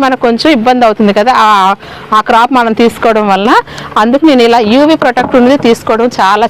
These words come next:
చాలా మంచిదండి. అలాగే ఇవన్నీ కూడా నేను సింగిల్ ప్లాంట్స్ ఇప్పుడు వచ్చే చక్కగా నాకు ఇప్పుడు నార్లు పోసేసాను, వంగనారు పోసాను, టమాటా నారు పోసాను, మిర్చి నారు పోసాను. ఇప్పుడు అన్నీ కూడా ఇప్పుడు ఒక పాత టబ్బుల్లో పెడితే మళ్ళీ నాకు మొదటిగా వస్తుంది. ఆ మధ్యలో పగిలిపోవడం, రీపాట్ చేయలేకపోవడం ఇదంతా కూడాను.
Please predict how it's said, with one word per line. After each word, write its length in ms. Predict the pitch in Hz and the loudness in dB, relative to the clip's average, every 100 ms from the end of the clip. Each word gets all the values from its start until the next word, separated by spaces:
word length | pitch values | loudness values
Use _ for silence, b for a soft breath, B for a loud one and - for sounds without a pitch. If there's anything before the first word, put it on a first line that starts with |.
| 233 | 0
చాలా 140 | 208 202 | -2 0
మంచిదండి. 460 | 196 214 208 220 403 - B B 226 | -2 0 0 2 0 -2 B B 0
అలాగే 220 | 254 262 | 0 2
ఇవన్నీ 340 | 240 226 262 311 294 | 0 2 2 2 2
కూడా 120 | 294 285 | 2 2
నేను 120 | 262 262 | 0 2
సింగిల్ 240 | 262 294 294 | 2 2 2
ప్లాంట్స్ 300 | 262 214 240 | 0 -2 -4
ఇప్పుడు 160 | 220 214 | 0 0
వచ్చే 160 | - 302 294 | 2 0 0
చక్కగా 300 | 254 262 254 | -2 0 0
నాకు 160 | 233 247 | -2 -2
ఇప్పుడు 140 | 226 240 226 | 0 0 2
నార్లు 260 | 220 262 262 | 0 -2 0
పోసేసాను, 520 | 240 247 - 165 160 B B B B - | 0 0 0 -2 -2 B B B B -4
వంగనారు 360 | 214 247 262 240 | -2 0 -2 0
పోసాను, 320 | 226 214 220 214 | -2 0 0 0
టమాటా 240 | 214 226 254 | -2 -2 -2
నారు 120 | 233 226 | -2 -2
పోసాను, 280 | 208 226 214 | 0 0 0
మిర్చి 160 | 202 262 | -2 0
నారు 120 | 240 240 | 0 0
పోసాను. 400 | 202 - 175 143 - B B | -2 0 0 -2 -8 B B
ఇప్పుడు 160 | 226 240 | 0 2
అన్నీ 120 | 233 285 | 2 0
కూడా 100 | 330 | 0
ఇప్పుడు 140 | 311 262 | 2 0
ఒక 80 | 240 240 - | 0 -2 0
పాత 140 | 247 - | -2 0
టబ్బుల్లో 280 | 285 277 277 254 | 0 2 2 0
పెడితే 220 | 233 339 277 | 0 0 2
మళ్ళీ 160 | 233 311 | 2 2
నాకు 120 | 311 277 | 0 0
మొదటిగా 300 | 254 269 311 277 | -2 0 0 0
వస్తుంది. 200 | 220 214 | 0 -2
ఆ 40 | 202 | -2
మధ్యలో 200 | 202 247 247 | -2 -2 -2
పగిలిపోవడం, 500 | 247 247 247 226 220 233 | -2 0 0 0 0 0
రీపాట్ 260 | 247 240 - | -2 -4 -2
చేయలేకపోవడం 500 | 220 220 214 214 202 | -2 -2 -2 -2 0
ఇదంతా 260 | 196 180 196 190 | -2 -2 -4 -4
కూడాను. 280 | 190 208 | -2 -2